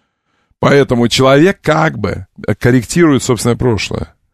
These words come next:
В сущности, вы-, в-, вымарывая этот эпизод, то есть он как бы не убивал.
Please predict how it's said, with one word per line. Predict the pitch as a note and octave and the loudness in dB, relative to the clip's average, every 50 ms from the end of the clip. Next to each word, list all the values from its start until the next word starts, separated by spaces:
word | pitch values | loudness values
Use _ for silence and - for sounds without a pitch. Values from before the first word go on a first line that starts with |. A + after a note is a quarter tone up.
| _ _ _ _ _ _ _ _ _ _ _ | _ _ _ _ _ _ _ _ _ _ _
В | - | -2
сущности, | - C#3+ D3 - - C3+ G#2+ - - - A2+ | 2 2 2 2 0 -2 -4 -2 0 2 2
вы-, | A2 G2 F#2+ A#2+ C3+ C3+ C3+ C3 B2+ A#2 G#2+ - _ _ _ _ _ _ | 2 4 4 4 4 6 4 4 4 2 0 -4 _ _ _ _ _ _
в-, | - G#2 G#2+ G2+ G2 G2+ G#2 G#2 G2+ G2 F#2+ G#2+ A2 | 0 0 2 2 0 -2 -4 -4 -2 0 0 0 2
вымарывая | G2 A2+ C3 C#3+ D3+ D#3 C#3+ C3 A#2 G#2+ F#2+ F#2+ F#2 F2+ F2 F2+ F#2 - - G#2 - | 2 2 2 2 2 2 2 2 0 0 0 0 2 2 2 0 0 -2 -2 -2 -2
этот | G2 - - E2+ | -2 -4 -4 -6
эпизод, | G2 - - G2+ F#2+ F#2+ F#2 E2+ - - - - - - _ _ _ _ _ _ _ _ | -6 -2 -2 -2 0 0 0 -2 -2 -4 -10 -18 -20 -20 _ _ _ _ _ _ _ _
то | - G2 | -6 -4
есть | F2+ - - | -4 -2 0
он | G#2 G2 | -2 0
как | F#2 - A#2+ B2+ B2 C#3+ | 0 0 0 0 0 0
бы | A2+ A2+ | 0 0
не | A2 A2 A2+ | 2 2 2
убивал. | A#2 A2 G#2+ A#2+ A2 G2 E2+ C#2 C#2+ - - | 0 2 2 2 2 2 2 0 -4 -10 -18